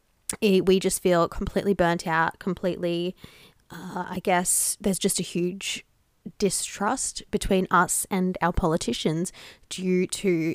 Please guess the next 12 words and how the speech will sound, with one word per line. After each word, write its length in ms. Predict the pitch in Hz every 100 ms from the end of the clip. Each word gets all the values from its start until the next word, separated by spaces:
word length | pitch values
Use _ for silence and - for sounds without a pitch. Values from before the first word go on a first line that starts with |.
| -
the 340 | 175 170 175 -
lack 460 | 180 175 180 - -
of 140 | 180
action, 540 | 156 - - - - 190 - - - - -
uh, 220 | 175 160
that 240 | 175 180
seems 400 | - 175 165 180
to 260 | - 175 156
come 200 | - 180
out 260 | 156 156 -
of 420 | 160 151 151 170 - -
our 500 | 165 147 147 131